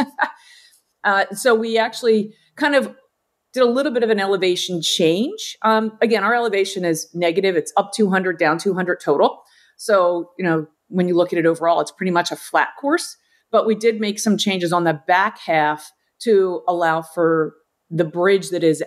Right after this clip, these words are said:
out that would take you in front of that art museum. Again, it puts you over a different bridge. It still takes you through the beautiful Fairmount Park. It just loops you down, um, on the Kelly Drive side that you would normally come back and return on. So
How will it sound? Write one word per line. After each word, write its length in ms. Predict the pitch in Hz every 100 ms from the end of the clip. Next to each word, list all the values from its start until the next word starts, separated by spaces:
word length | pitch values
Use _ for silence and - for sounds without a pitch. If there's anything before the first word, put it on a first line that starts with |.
| -
out 260 | 170 -
that 140 | 175 165
would 160 | 160
take 260 | - 185 -
you 100 | 160
in 100 | 156
front 240 | - 165
of 100 | 147
that 220 | 147 147 -
art 180 | 156 -
museum. 580 | 147 139 135 131 113 _ _ _ -
Again, 200 | 180 180
it 100 | 170
puts 180 | 208 196
you 100 | 180
over 200 | 175 160
a 80 | 156
different 340 | 240 240 233
bridge. 380 | 220 214 208 208 - _ _
It 120 | 185
still 220 | - 196 180
takes 280 | 190 165
you 60 | 170
through 140 | 175 175
the 60 |
beautiful 640 | 160 175 165 165 156 147 _ -
Fairmount 420 | 156 151 143 139
Park. 380 | - 220 214 -
It 120 | 190 160
just 320 | 185 170 -
loops 400 | 170 240 247 -
you 100 | 180
down, 460 | 175 175 165 165 160 _ _ _
um, 400 | 175 170 160 165 -
on 100 | 202
the 60 | 185
Kelly 300 | 175 196 185
Drive 420 | 165 170 170 180
side 500 | - 165 151 147 147 - _ _
that 140 | 190
you 120 | 226 226
would 100 | 208
normally 360 | 214 208 185
come 200 | 165 180
back 240 | 165 160 160
and 80 |
return 420 | 156 147 - 143 135
on. 160 | 135
So 280 | - 175 160